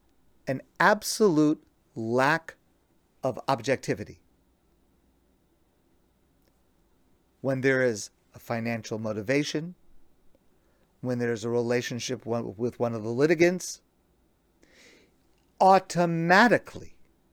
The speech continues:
even unconsciously, that creates bias. And it leads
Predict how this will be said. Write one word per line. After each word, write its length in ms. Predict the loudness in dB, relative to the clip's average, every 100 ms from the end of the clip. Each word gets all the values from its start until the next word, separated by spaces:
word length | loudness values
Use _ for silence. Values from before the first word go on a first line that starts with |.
| _ _ _ _ _ _ _ _ _ _ _
even 560 | 0 4 4 6 4 4 0 4
unconsciously, 1500 | 4 4 -4 -10 0 8 8 8 2 -2 -2 -8 -12 -12 _ -20 _
that 440 | -2 2 2 0 -6
creates 560 | -2 2 2 2 -2
bias. 840 | -10 -2 2 2 -2 -8 -16 -18 -20 _ _ _ _ _ _ _ _ _ _ _ _ _ _
And 160 | -8 -6
it 140 | -6
leads 680 | -2 0 2 0 -4 -10